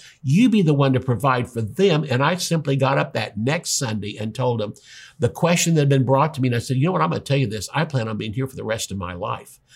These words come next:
My great desire is to die in the pulpit." And they have, the ushers come and drag me off. And then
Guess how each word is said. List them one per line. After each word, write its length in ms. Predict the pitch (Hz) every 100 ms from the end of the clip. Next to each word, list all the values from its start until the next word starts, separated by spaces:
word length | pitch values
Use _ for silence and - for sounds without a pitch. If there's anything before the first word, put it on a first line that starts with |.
| - -
My 360 | - 123 156 185
great 380 | 151 151 160 139
desire 520 | 127 104 127 131 117
is 180 | 117 98
to 100 | 107
die 280 | 101 120 127
in 160 | 113
the 100 | 101 98
pulpit." 600 | - 175 185 - - - _ _ _ - - -
And 200 | 143 135
they 120 | 131
have, 280 | 147 147 -
the 160 | 127 139
ushers 360 | 175 175 131
come 220 | - 135
and 120 | 110 104
drag 380 | 123 135 143
me 140 | 131 135
off. 340 | 151 123 - -
And 220 | 123 123
then 360 | 151 170 139